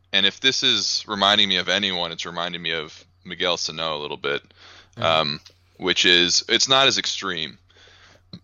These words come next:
Speaker 1: excuse me, because, but Sano had that huge power output last year, um, albeit with much more questionable plate discipline, and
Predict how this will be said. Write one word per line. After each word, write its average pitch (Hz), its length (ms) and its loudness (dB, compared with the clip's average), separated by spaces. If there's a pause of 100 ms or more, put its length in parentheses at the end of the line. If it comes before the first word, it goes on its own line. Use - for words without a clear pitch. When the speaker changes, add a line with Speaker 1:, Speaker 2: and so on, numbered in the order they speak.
(140)
Speaker 1:
excuse - 400 -4
me, 80 80 -10
because, 90 580 -6 (1080)
but 107 120 0
Sano 123 300 4
had 107 200 2
that 92 120 0
huge 110 460 -6
power 87 360 -2
output 80 360 -10
last 82 320 -10
year, 85 260 -10 (380)
um, 87 380 -10 (120)
albeit 101 420 2
with - 560 -6 (640)
much 104 400 -2
more 95 220 -6
questionable 90 600 -6
plate 82 320 -8
discipline, 71 600 -10 (500)
and 78 480 -6